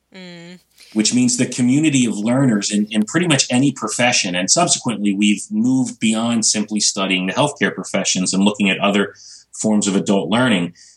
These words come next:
Speaker 2: These learners are dependent on the series of actions that after a little bit of reflection, they acknowledge they've never really evolved.
Speaker 1: Mm.
Speaker 2: And that ends up putting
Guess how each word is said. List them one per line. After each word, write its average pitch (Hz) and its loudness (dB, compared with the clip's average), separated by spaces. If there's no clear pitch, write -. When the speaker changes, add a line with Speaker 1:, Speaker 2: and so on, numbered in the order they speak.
Speaker 2:
These 117 2
learners 127 2
are 104 0
dependent 120 0
on 107 2
the 101 0
series 107 2
of 98 -2
actions 92 -2
that 92 0
after 101 0
a 95 0
little 107 2
bit 101 2
of 90 -2
reflection, 95 -2
they 90 0
acknowledge 92 2
they've 92 0
never 92 2
really 87 2
evolved. - -4
Speaker 1:
Mm. - -20
Speaker 2:
And 101 2
that 143 0
ends 120 2
up 117 0
putting 117 0